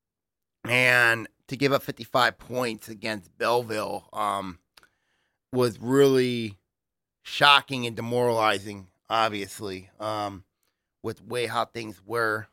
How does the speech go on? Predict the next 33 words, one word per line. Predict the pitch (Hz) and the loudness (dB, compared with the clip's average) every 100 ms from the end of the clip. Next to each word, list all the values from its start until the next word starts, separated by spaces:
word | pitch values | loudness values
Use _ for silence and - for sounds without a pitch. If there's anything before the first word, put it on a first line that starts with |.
| _ | _
um, | 95 101 98 95 _ _ _ _ _ _ _ | -12 -10 -12 -18 _ _ _ _ _ _ _
obviously. | 127 123 107 104 101 - 104 95 104 _ _ 107 | 2 4 2 -6 -12 -12 -12 -12 -18 _ _ -10
So, | 101 95 95 98 _ - _ _ _ _ _ - | -8 -8 -10 -18 _ -20 _ _ _ _ _ -8
you | 127 | -2
know, | 123 120 | -2 -2
so | - | -4
when | 131 | -4
you | 139 | 0
look | 156 170 | 0 0
at | 139 | 2
Adams, | 127 135 131 131 110 | 4 4 4 0 -2
um, | 120 117 113 113 - _ - | -2 0 -2 -6 -12 _ -10
you | 131 | -8
know, | 120 - | -8 -8
Adams | 101 123 143 127 | -2 0 0 -2
had | 123 | -6
an | 117 | -6
incredible | 104 - 127 123 98 | -6 -2 -2 -2 -8
season, | - 117 104 95 - _ 107 | -14 -14 -12 -16 -18 _ -6
um, | 104 101 98 95 90 _ _ _ _ _ _ _ - | -4 -2 -4 -10 -16 _ _ _ _ _ _ _ -8
this | 127 - | -8 -8
year | 120 117 104 95 | -6 -4 -4 -6
in | 101 | -8
football. | 113 110 101 95 | -10 -8 -4 -4
I | 95 | -4
mean, | 98 101 | -8 -10
they | 101 | -8
had | 120 107 | -6 -6
a | |
really | 104 120 107 | -6 -8 -10
incredible | 98 110 98 101 | -10 -10 -10 -10
year. | 101 95 87 _ _ _ | -10 -10 -12 _ _ _
Um, | 110 110 110 110 107 107 | -10 -6 -4 -4 -6 -8